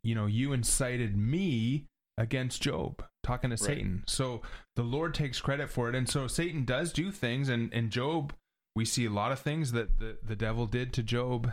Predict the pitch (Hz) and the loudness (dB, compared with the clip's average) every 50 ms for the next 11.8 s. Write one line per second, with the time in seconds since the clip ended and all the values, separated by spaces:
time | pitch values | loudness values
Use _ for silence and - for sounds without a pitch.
0 | - - - 110 107 107 113 110 101 110 113 120 120 117 113 - - _ - 110 | 0 0 0 2 2 2 2 0 0 0 0 0 0 0 -2 -2 -2 _ -2 -2
1 | 120 95 107 110 107 98 - 113 104 - - - 120 123 131 131 131 131 127 - | 0 0 0 -2 -2 0 0 -2 -2 -2 -2 -2 0 0 0 0 0 0 0 -2
2 | - - - _ _ _ _ _ _ _ _ _ _ _ - 117 110 113 113 113 | -2 -4 -12 _ _ _ _ _ _ _ _ _ _ _ -2 0 2 2 0 2
3 | 113 117 117 113 - - _ _ _ _ _ _ _ _ _ _ _ _ _ _ | 0 0 0 -2 -4 -4 _ _ _ _ _ _ _ _ _ _ _ _ _ _
4 | _ _ _ _ - 101 101 107 120 131 143 143 143 143 131 131 - - - 127 | _ _ _ _ -2 0 2 2 2 2 2 2 2 0 0 2 2 2 2 2
5 | 135 131 127 127 120 - - - 120 - 120 123 123 110 95 - - - 110 110 | 2 0 -2 -2 -2 -2 0 2 2 2 2 2 0 -2 -2 0 0 2 2 2
6 | 107 104 98 110 131 139 143 135 - - 139 135 123 117 107 110 110 113 113 113 | 2 0 2 0 2 2 0 0 0 0 0 0 0 0 0 2 2 2 2 2
7 | 107 104 104 104 110 120 131 143 - 131 113 104 131 127 123 127 123 117 117 110 | 2 2 4 4 4 2 2 2 2 2 2 2 2 2 2 2 2 2 2 2
8 | 107 104 - - 123 127 123 110 104 101 98 82 - - 117 101 - - _ _ | 2 2 2 2 2 0 2 2 2 2 0 -2 -2 -2 -4 -4 -4 -8 _ _
9 | _ _ _ _ _ _ _ 123 117 104 101 113 131 131 139 143 143 131 120 113 | _ _ _ _ _ _ _ -4 -2 -2 0 0 0 2 2 2 2 2 2 2
10 | 131 151 185 208 175 120 117 110 110 - - - 123 110 131 131 127 135 120 - | 2 2 2 2 2 2 2 0 0 -4 -2 -4 -2 0 0 0 0 -2 0 0
11 | 127 120 123 165 208 - - 123 120 113 110 113 123 123 - | 0 2 2 2 0 0 0 0 0 2 2 0 0 -2 -4